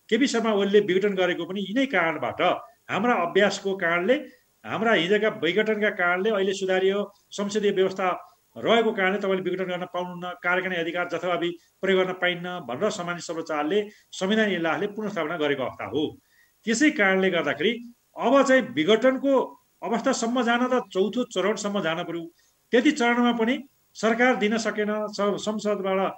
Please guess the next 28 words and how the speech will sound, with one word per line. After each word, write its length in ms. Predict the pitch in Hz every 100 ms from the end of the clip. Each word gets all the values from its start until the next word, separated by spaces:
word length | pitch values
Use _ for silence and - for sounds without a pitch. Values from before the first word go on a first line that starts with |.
| -
सरकार 420 | - 202 190 143 -
जन्मिन 280 | 208 247 233
सकेन 520 | 208 202 208 208 208 - _ _
भने 240 | 101 170 240
त 320 | 214 - - _ -
आवधिक 340 | 143 196 233 202
निर्वाचन 460 | 190 202 196 185
जानै 300 | 120 156 220
पर्ने 240 | 220 190 185
हुन्छ 200 | 170 165 143 - _ _ -
या 120 | 208
जनताकोमा 1120 | 175 190 214 208 220 214 214 - 196 202 135 120
राइट 160 | 208
टु 80 | 226
अपिल 280 | 170 165 233
हुन्छ, 200 | 190 190
पुनर्निर्वाचन 680 | 180 180 - 208 214 208 202
गर्ने 200 | 196 196
जाने 320 | 185 190 147 - _ -
अधिकार 480 | 185 202 196 117 92
हुन्छ 180 | 156 190
नै। 240 | 226 190 190 - _ _ -
अ, 160 | 139 139
त्यो 200 | - 196
mandate 500 | 160 202 208 220 156
लिएर 280 | 170 202
जान 200 | 170 180
सकिन्छ, 400 | 175 185 208 208